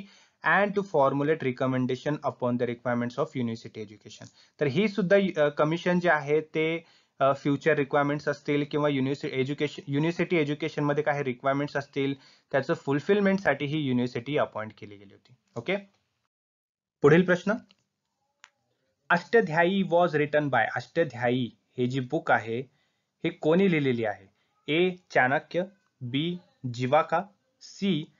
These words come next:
कटेयाना की डी, पाणिनी? तर याचा राईट आन्सर आहे डी, पाणिनी. पाणिनी जे आहे यांनी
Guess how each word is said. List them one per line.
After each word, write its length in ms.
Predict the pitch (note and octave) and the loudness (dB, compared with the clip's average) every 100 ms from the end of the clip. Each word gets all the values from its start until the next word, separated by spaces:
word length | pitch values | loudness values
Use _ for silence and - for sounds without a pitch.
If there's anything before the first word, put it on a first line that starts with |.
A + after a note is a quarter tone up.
| _ _ - | _ _ 0
कटेयाना 540 | D#3 F#3+ E3 A#2+ B2+ - _ _ _ | 2 4 4 2 0 -4 _ _ _
की 100 | F#3+ | -2
डी, 340 | D#3 F3+ D3 F3 _ _ D3 | 0 -2 -2 -8 _ _ 0
पाणिनी? 420 | C#3+ D3 B2 G#2+ - | 2 2 0 -4 0
तर 60 | D3 | 2
याचा 240 | D#3 F3 | 4 4
राईट 240 | D#3 E3+ | 4 4
आन्सर 280 | F3 F3 F3 | 0 0 0
आहे 240 | F3 D3+ F3 | 0 0 -4
डी, 480 | C#3 C#3 E3 F3 - | -4 -8 -8 -6 0
पाणिनी. 420 | C3 C3 C3+ A2+ | 2 2 0 -4
पाणिनी 600 | - A#2+ B2 C#3+ D3+ D#3 | -2 0 2 0 -2 -2
जे 140 | D3+ | 2
आहे 340 | D3 B2+ A#2+ C3+ | 2 2 -4 -2
यांनी 260 | B2 B2+ | 0 -2